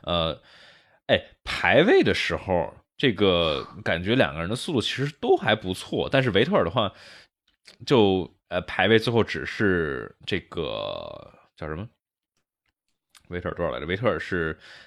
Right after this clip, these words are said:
第十九。哎，等会儿发生什么了？这场里头是好，就少数他们俩排，就是维-，这个阿斯顿马丁排位速度还不错，因为之前他们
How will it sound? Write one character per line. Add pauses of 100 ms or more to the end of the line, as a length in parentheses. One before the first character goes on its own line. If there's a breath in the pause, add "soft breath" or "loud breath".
(200 loud breath)
第
十
九。 (800 soft breath)
哎，
等
会
儿
发
生
什
么 (140)
了？ (200)
这
场
里
头
是
好，
就
少
数
他
们
俩
排，
就
是
维-，
这
个 (220 soft breath)
阿
斯
顿
马
丁
排
位
速
度
还
不
错，
因
为
之
前
他
们